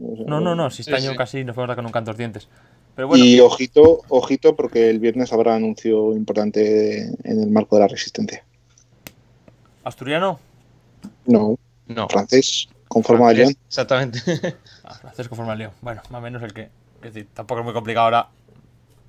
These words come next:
Speaker 2: acertar que puede ser.
Speaker 1: <laughs> A ver,
Speaker 2: Es decir,
Speaker 1: a
Speaker 2: más
Speaker 1: ver.
Speaker 2: teniendo en cuen-, más teniendo en cuenta que ya ha asomado la pat-, el Lyon ha asomado la patita ya en tema de resistencia hace poco.
Speaker 1: No,
Speaker 2: Es decir,
Speaker 1: más que nada que Toyota ha confirmado que va a estar en dos mil veintidós.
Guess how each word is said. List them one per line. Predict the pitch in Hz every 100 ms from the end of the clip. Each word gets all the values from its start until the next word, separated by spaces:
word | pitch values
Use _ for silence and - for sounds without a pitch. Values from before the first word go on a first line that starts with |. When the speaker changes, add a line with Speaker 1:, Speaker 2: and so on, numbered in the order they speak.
| _ _ _ - -
Speaker 2:
acertar | 107 117 104 117
que | 110
puede | 107 107
ser. | 101 - _ _ _ _ _ _ _ _ _ -
Speaker 1:
<laughs> | - - 131
A | 101 98
ver, | 104 101
Speaker 2:
Es | 107
decir, | 139
Speaker 1:
a | 135
Speaker 2:
más | 160
Speaker 1:
ver. | 185
Speaker 2:
teniendo | 170 160
en | 175
cuen-, |
más | 160
teniendo | 156 175
en | 160
cuenta | 175 185
que | 135
ya | 127 147 _ _ _ _ _
ha | -
asomado | 127 127
la | 127
pat-, | 117 117
el | 127 117 135
Lyon | 147
ha |
asomado | 143 131
la | 120
patita | 113 107 113
ya | 113 117 -
en | 120 107
tema | 113
de | 110
resistencia | - 110 104
hace | 101
poco. | 110 104 - _ _ _ _ _ _ _ _ _ _ _ _ _ _ _ _ _ _ _ _ _ - _
Speaker 1:
No, | - 110
Speaker 2:
Es | 107 -
decir, | - 107
Speaker 1:
más | 214 214
que | -
nada | 110 110 -
que | -
Toyota | 113 - 156 113
ha |
confirmado | 117 117 123 120 120 -
que |
va | 117
a | 110
estar | - 147
en | 117 113 156
dos | 214
mil | 233
veintidós. | 214 160 160 151